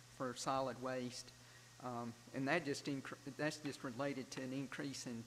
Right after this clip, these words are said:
in tonnage. Um, it seems like everybody's cleaning their house out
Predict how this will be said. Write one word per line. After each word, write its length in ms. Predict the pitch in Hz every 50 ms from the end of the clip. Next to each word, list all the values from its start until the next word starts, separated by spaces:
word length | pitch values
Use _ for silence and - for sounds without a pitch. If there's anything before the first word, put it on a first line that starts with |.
| - -
in 180 | - 123 117 113 -
tonnage. 580 | - 151 143 143 127 113 110 101 - - - - - -
Um, 240 | - 120 113 113 113 113 - - - - - - - - - - - -
it 80 | - -
seems 260 | - 165 156 147 -
like 200 | 147 143 135 -
everybody's 600 | 156 147 135 139 120 135 131 135 131 117 - - - - - -
cleaning 300 | - 156 151 143 131 127 123
their 120 | 117 107 -
house 360 | 156 143 139 123 120 - -
out 280 | 120 113 120 117 104